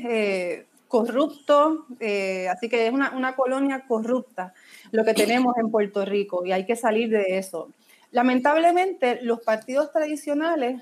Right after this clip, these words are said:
se han dividido solo por esa preferencia de cuál va a ser la relación de Puerto Rico con Estados Unidos.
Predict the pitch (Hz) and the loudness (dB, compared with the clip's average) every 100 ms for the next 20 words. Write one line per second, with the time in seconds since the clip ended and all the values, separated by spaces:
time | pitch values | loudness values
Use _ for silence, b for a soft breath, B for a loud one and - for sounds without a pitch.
0 | - - 226 226 285 311 294 285 302 311 | -8 -2 2 2 2 0 -2 -2 -2 -2
1 | 269 247 - 277 311 294 226 214 220 262 | -2 -2 0 0 0 0 0 0 -2 -4
2 | - 233 233 220 233 269 - 202 196 190 | -4 -6 -4 -4 -2 -4 -4 -4 -2 -2
3 | 202 214 254 240 277 294 285 254 220 220 | 0 0 -2 -2 -2 0 0 0 0 0
4 | 262 339 339 - 233 226 233 302 403 320 | 0 2 0 0 -2 -2 -4 -4 -4 -4
5 | 226 208 - 208 269 277 247 202 226 185 | -4 -4 0 2 2 -2 -8 -6 -4 -4